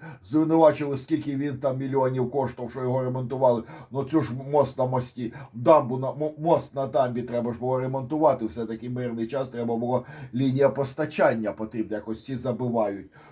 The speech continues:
То, що зараз зруйнують і скільки там в тому мості, ну це не важно. І хто, ясно, що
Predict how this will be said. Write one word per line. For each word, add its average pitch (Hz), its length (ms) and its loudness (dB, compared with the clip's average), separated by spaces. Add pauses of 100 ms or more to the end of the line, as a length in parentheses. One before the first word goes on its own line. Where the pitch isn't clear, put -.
То, 160 140 0
що 156 220 2
зараз 143 320 2
зруйнують 147 560 2
і 135 80 -2
скільки 143 300 -6
там 131 180 0
в 123 80 -6
тому 139 260 -4
мості, 131 400 -2
ну 131 120 -6
це 143 200 -4
не 135 120 0
важно. 120 360 2
І 113 80 0
хто, 135 160 -10
ясно, 147 340 0
що 139 280 -2